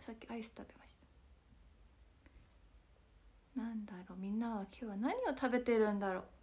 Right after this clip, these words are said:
チョコかな？それとも餃子かな？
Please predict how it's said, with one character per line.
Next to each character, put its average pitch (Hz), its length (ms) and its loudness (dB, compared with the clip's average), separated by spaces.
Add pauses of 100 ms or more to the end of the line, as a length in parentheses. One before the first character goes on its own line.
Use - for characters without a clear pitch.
(380)
チ - 100 6
ョ 508 80 10
コ 494 80 12
か 247 140 10
な？ 226 280 2 (920)
そ - 140 -4
れ - 40 -2
と 220 140 -6
も 190 180 -8 (1120)
餃 339 240 4
子 381 80 2
か - 180 -2
な？ 359 140 -4